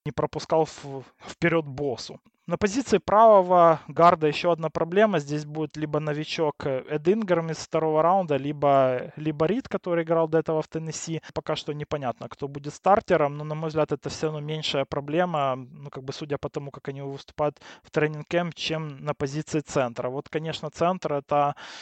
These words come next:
это, пожалуй, самая слабая вообще позиция нападения Миннесоты. Так что, если, м, уже, как бы, подытожить все те много букв, что я только что рассказал вам, то в целом, на мой взгляд, э, это положительные изменения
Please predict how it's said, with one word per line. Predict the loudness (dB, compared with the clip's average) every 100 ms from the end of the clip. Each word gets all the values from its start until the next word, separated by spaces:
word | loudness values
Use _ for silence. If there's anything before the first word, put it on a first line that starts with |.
| -18 -8
это, | -4 -2
пожалуй, | 0 2 2 4 2
самая | 4 2 4 2
слабая | 6 6 6
вообще | 2 0
позиция | -2 -4 -6 -2 2 4 4 2 -4 -8 _ _
нападения | -6 -4 0 0 -2 -6
Миннесоты. | -8 -8 -8 -8 -8 -10 -18 _ _ _ _ _ _ _ _ _
Так | 0
что, | 2 2
если, | 2 6 4
м, | 4 0 _ -8
уже, | -4 0
как | 2 2
бы, | 0
подытожить | 2 2 2 0 0 0 -6 _
все | 4 4
те | 6 2
много | 0 2 2
букв, | 2 -2 0 -2
что | 0 0
я | 0
только | 0 -4
что | -4 -2 0
рассказал | 0 0 0 4 6 6
вам, | 4 0 -4
то | -4
в | -4
целом, | 4 6 8 6 2 -6 -12 -18 _ _
на | -2
мой | 2 2
взгляд, | 4 2 4 0
э, | 0 0 0
это | -2 0
положительные | 2 2 0 -2 -4 -2 -4
изменения | -4 -4 -4 -2 -4